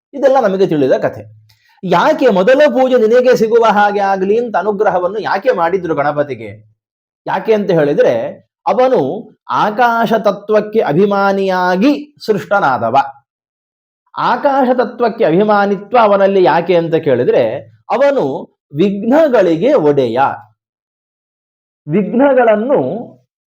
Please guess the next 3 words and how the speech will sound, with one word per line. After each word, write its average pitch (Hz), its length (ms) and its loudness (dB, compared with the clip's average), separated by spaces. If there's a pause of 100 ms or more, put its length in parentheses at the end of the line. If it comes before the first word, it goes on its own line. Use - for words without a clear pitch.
(140)
ದೂರ 262 380 2
ಮಾಡುವವ 135 500 0 (880)
ಅಥವಾ 294 320 0